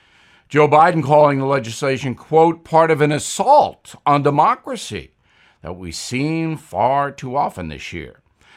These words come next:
and often disproportionately targeting black and brown Americans," unquote. But a close examination of the proposed law does not support that accusation.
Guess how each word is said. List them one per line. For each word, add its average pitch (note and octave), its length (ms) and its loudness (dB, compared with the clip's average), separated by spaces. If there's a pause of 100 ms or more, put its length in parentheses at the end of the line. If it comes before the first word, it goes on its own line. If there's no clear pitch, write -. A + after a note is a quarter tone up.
(280)
and F2 160 -10
often C3+ 460 0
disproportionately D#3 1400 -4
targeting A2+ 760 -6
black F#2+ 400 -6
and D#2+ 180 -10
brown F#2+ 360 -6
Americans," F2+ 600 -10
unquote. F2 560 -8 (680)
But C3+ 120 -4
a E3+ 60 -2
close G3 340 0
examination F3 1080 0
of F#3 340 2
the C4+ 80 -10
proposed A#3+ 540 0
law E3+ 460 4 (800)
does C3 220 -4
not D#3 400 0 (300)
support G#2+ 500 -8
that F#2+ 160 -8
accusation. F2+ 680 -10